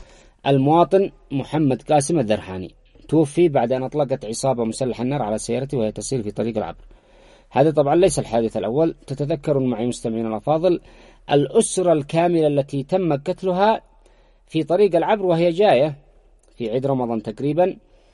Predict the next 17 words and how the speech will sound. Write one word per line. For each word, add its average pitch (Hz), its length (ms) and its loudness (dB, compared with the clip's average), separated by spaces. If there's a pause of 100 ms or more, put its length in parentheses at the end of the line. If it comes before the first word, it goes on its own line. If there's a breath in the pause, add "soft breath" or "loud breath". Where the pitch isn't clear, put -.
(400 soft breath)
تريد 175 280 4
أن 165 120 4
تعيد 170 320 2
في 180 140 0
عدن 135 340 0 (240)
وهم 110 180 -6
من 143 100 -2
أبناء 143 240 -4
عدن، 110 300 -6 (160)
وتم 139 440 -2
إطلاق 135 420 -4
النار 139 280 -2
عليهم 143 500 -2
وقتل 135 460 -4
الأطفال 180 840 0 (180)
والمرأة 180 1040 2
والرجل، 120 460 -4